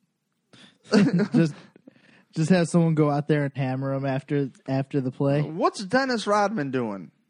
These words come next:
Speaker 1: <laughs> Hire Dennis Rodman.
Speaker 2: I don't, I don't even wanna know. It's probably some freaky shit, man.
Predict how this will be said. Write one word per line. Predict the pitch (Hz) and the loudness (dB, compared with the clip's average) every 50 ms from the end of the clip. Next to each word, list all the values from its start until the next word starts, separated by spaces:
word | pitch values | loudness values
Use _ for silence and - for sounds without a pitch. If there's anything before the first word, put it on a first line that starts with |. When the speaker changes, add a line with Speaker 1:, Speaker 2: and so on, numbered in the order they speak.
| _ _ _ _ _ _ _ _ _ _ _ | _ _ _ _ _ _ _ _ _ _ _
Speaker 1:
<laughs> | 220 - - - - - - 233 214 - - 190 - 220 151 151 - 143 | -2 -2 -2 -4 -12 -12 -8 -8 -6 -4 -6 -6 -4 -6 -8 -8 -8 -6
Hire | 160 180 240 269 254 | -4 -4 -4 -4 -4
Dennis | 214 226 226 220 208 175 | -4 -4 -4 -4 -6 -4
Rodman. | 170 175 175 170 160 151 135 117 110 95 - - - | -2 0 0 0 0 -2 -4 -6 -8 -8 -12 -12 -4
Speaker 2:
I | 135 156 202 | -2 0 0
don't, | 240 247 226 196 160 131 | 0 0 -2 -2 -4 -4
I | 131 175 | -4 -4
don't | 214 247 233 202 | -2 -2 -2 0
even | 180 160 147 139 | 0 0 -2 0
wanna | 139 143 143 139 127 117 | 0 -2 -2 -2 -4 -6
know. | 117 120 131 139 135 120 120 | -8 -6 -6 -6 -6 -6 -6
It's | 127 131 - | -8 -10 -6
probably | - 170 160 156 147 | -4 -2 -2 -2 -2
some | - - 131 | -4 -4 -10
freaky | 107 - 139 143 143 - - 113 | -6 -2 -2 -2 -2 -2 -4 -6
shit, | 107 - - 440 403 185 180 | -6 0 0 0 0 0 -2
man. | 220 220 214 214 214 - | -4 -4 -2 -2 -4 -4